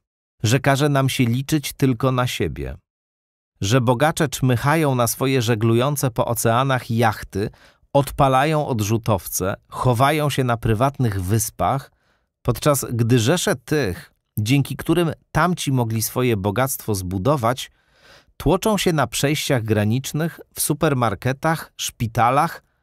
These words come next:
albo dosłownie toną w lęku o siebie i swoich bliskich. I wreszcie wściekli, że cała ta opowieść o świecie, w którym do niedawna żyliśmy,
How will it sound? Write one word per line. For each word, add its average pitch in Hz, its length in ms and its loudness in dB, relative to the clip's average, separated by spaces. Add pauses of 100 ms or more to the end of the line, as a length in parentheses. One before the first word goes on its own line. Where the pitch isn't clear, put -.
(220)
albo 131 260 4
dosłownie 156 520 0 (180)
toną 92 540 0 (160)
w 98 120 -2
lęku 123 480 0
o 120 60 0
siebie 107 300 -2
i - 120 -8
swoich 104 380 -4
bliskich. - 680 -8 (1200)
I 135 100 4
wreszcie 156 480 2
wściekli, - 840 -4 (460)
że 117 200 2
cała 180 320 0
ta 156 180 -2
opowieść 147 520 -2
o 120 100 -6
świecie, 127 480 -2
w - 60 -12
którym 117 400 0
do 117 100 4
niedawna 135 500 2
żyliśmy, 90 760 -4